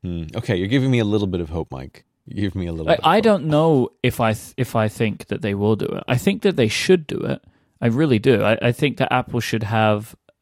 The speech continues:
Speaker 2: something that they make themselves, which is better than the L G and not seventy million thousand dollars, like the,
Speaker 1: Right.
Speaker 2: which is the actual confirmed price, uh, of the Pro Display X D R.
Speaker 1: Yeah.
Speaker 2: Um, but yeah.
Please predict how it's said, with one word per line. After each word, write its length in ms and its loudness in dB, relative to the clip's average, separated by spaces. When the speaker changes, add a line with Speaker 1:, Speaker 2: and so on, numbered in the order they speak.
Speaker 2:
something 360 -2
that 140 -2
they 100 0
make 380 -2
themselves, 840 -4
which 260 -2
is 140 0
better 360 4
than 140 0
the 160 0
L 160 0
G 280 -2
and 160 -2
not 200 0
seventy 440 -2
million 420 -2
thousand 400 -6
dollars, 580 -6
like 260 -14
the, 200 -12
Speaker 1:
Right. 120 -6
Speaker 2:
which 120 -6
is 80 -4
the 140 0
actual 420 -2
confirmed 440 -8
price, 420 -4
uh, 260 2
of 200 4
the 100 4
Pro 200 4
Display 400 0
X 200 -2
D 180 -2
R. 280 2
Speaker 1:
Yeah. 220 6
Speaker 2:
Um, 320 0
but 180 2
yeah. 220 2